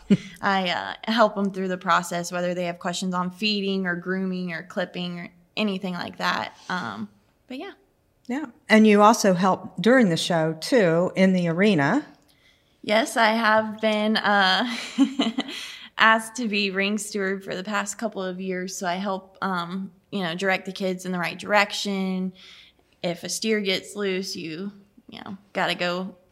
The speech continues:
Speaker 2: help 'em catch it and, and keep 'em going in the right direction. And if a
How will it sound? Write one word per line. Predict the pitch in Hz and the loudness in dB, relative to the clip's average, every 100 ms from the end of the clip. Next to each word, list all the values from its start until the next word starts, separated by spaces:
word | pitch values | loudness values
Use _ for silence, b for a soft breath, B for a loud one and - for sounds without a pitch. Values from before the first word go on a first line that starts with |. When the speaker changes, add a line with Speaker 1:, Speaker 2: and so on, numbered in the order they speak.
| _ | _
Speaker 2:
help | 196 196 190 | -4 -2 0
'em | 196 190 | -2 0
catch | 226 202 - | 2 2 2
it | 214 214 220 | 2 2 2
and, | 175 165 175 170 | -2 -2 -4 -4
and | 185 185 | -2 -4
keep | 180 196 202 | -4 -6 -4
'em | 202 | 0
going | 190 196 208 208 | 2 2 0 -2
in | 190 | -4
the | 175 | -2
right | 175 185 | 0 -2
direction. | 185 190 185 - 240 220 226 190 | -4 -4 -4 -6 -8 -6 -4 -6
And | - 202 190 b b b | -8 -14 -16 b b b
if | - 190 | -10 -6
a | 185 175 170 - | -2 -2 -2 -8